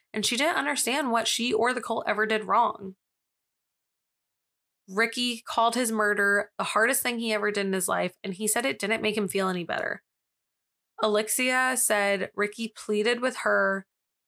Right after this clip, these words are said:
to come to where he is and commit suicide with him. She didn't do it, so he said goodbye, hung up the phone, and around two A M, Ricky Rodriguez shot himself in the head with his handgun. After this, Karen used, uh,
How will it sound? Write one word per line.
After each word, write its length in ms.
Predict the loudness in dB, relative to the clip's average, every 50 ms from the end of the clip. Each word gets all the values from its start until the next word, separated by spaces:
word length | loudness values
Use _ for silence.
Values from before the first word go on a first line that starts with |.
| _ _ -6
to 140 | -4 -2 -4
come 540 | -4 -4 -4 0 2 2 2 2 0 -2 -4
to 100 | -2 -2
where 200 | 0 0 0 0
he 280 | -2 -4 -4 0 0
is 220 | 2 2 0 0 -2
and 160 | -4 -6 -6
commit 300 | -4 -2 -2 -2 -2 -2
suicide 500 | -2 -2 0 0 0 0 0 0 0 0
with 200 | 0 -2 -2 -2
him. 320 | -2 -4 -4 -4 -6 -8 -14 _ _ _ _ _ _ _ _ _ _ _
She 500 | -4 -2 -2 0 0 0 0 -2 -4 _ _ _ _ _ _ 0
didn't 340 | 0 0 0 -2 -4 -4
do 180 | -2 -2 0 2
it, 240 | 2 0 0 -2 -2
so 160 | -2 0 0
he 180 | 0 -2 -2 -2
said 220 | 0 0 -2 -2
goodbye, 360 | -2 -4 -2 0 0 0 0
hung 220 | -2 -2 -2 -2 -2
up 160 | -2 -4 -6
the 80 | -8
phone, 360 | -4 0 0 2 2 0 -2 -6 -8 -6
and 300 | -4 -2 -2 0 0 0
around 320 | 0 0 0 0 0 0
two 140 | 0 2 2
A 160 | 4 4 4
M, 180 | 2 0 0 -4 -8 _ _ _ _ _
Ricky 240 | -4 -2 -2 0 0
Rodriguez 540 | 0 2 2 2 2 2 2 2 2 0 0
shot 240 | 0 2 2 2 0
himself 340 | 0 0 0 0 0 0 0
in 60 | -2
the 80 | -2
head 180 | -2 -2 -4 -4
with 100 | -4 -6
his 140 | -6 -6 -8
handgun. 540 | -8 -8 -10 -10 -10 -12 -12 -12 -12 -14 -20 _ _ _ _ _ _ -4
After 440 | 0 0 0 0 0 2 2 2 2
this, 520 | 0 0 2 2 4 4 4 2 2 0
Karen 440 | -2 -2 0 4 4 4 4 4 2
used, 380 | 0 0 0 0 0 0 -2 -4 _ _ _
uh, 280 | 0 2 2 2 2 0